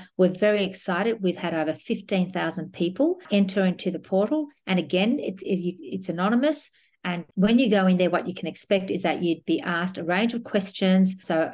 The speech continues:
certainly around alcohol behaviour. And then we also want to measure people's psychological well-being. We want to see if there are any depression, anxiety, any levels of stress. Uh, once people go through the series of questions,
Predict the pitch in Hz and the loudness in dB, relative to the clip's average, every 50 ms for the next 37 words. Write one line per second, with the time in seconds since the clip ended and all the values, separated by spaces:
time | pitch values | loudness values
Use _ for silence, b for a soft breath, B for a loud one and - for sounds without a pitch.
0 | - - - - - 190 185 185 180 180 170 165 160 156 165 160 156 156 156 156 | -10 -16 -10 -2 0 0 0 2 0 -2 -2 -2 -2 -2 -2 -2 -2 -2 -4 -6
1 | - - 185 175 180 185 185 185 - 190 185 185 185 202 185 185 208 208 208 214 | -8 -8 -8 -8 -8 -8 -10 -8 -2 0 0 2 2 2 0 2 0 0 2 2
2 | 226 220 285 339 415 - - _ _ B B B B B B - 185 180 165 180 | 2 2 2 2 0 -2 -8 _ _ B B B B B B 0 0 2 2 2
3 | 180 175 170 170 165 165 170 175 180 185 185 - 185 170 170 160 165 165 170 165 | 0 0 -2 -2 -2 0 2 2 2 0 0 -2 -4 -4 -4 -6 -6 -6 -6 -6
4 | 160 180 180 - - 175 - - 160 - - - - 165 151 175 - - 156 156 | -6 -6 -8 -6 -6 -6 -4 -4 -6 -6 -6 -6 -4 -4 -4 -4 -4 -2 -4 -4
5 | - - - - 156 156 151 156 156 156 - 226 226 226 226 214 185 170 165 160 | -4 -4 -6 -4 -2 0 0 0 0 2 4 4 4 4 4 4 2 2 0 -2
6 | - - - 160 160 156 147 160 156 151 147 151 147 143 151 - - - - 214 | -4 -2 0 2 2 2 2 2 2 2 0 -2 -4 -6 -8 -10 -6 -2 0 0
7 | 202 202 - 202 202 196 185 180 160 151 - - - 170 170 175 175 180 190 180 | 0 0 0 0 2 2 2 0 -2 -6 -6 -4 -4 -2 0 0 -2 0 2 2
8 | 180 185 185 185 B B B B - 180 175 180 165 165 165 156 156 147 147 143 | 2 2 0 -2 B B B B -4 -4 -2 0 0 0 0 -2 -4 -6 -8 -10
9 | - - - - 247 247 247 240 240 - - - _ b b b b b b - | -10 -10 -8 -4 -2 0 0 0 0 -2 -6 -8 _ b b b b b b -4
10 | 175 165 156 147 180 202 254 247 240 - - 220 185 190 165 - 190 190 214 202 | -2 -2 0 0 0 0 0 0 -2 -2 -2 -2 -2 -2 -4 -2 0 -2 -2 -2
11 | - - 190 185 - - - 180 170 160 - 190 - - - - 185 185 - - | -4 -10 -10 -10 -10 -8 -4 -2 -2 -2 -4 -8 -14 -12 -8 -6 -6 -6 -6 -8
12 | 175 165 170 175 - | -6 -6 -6 -10 -12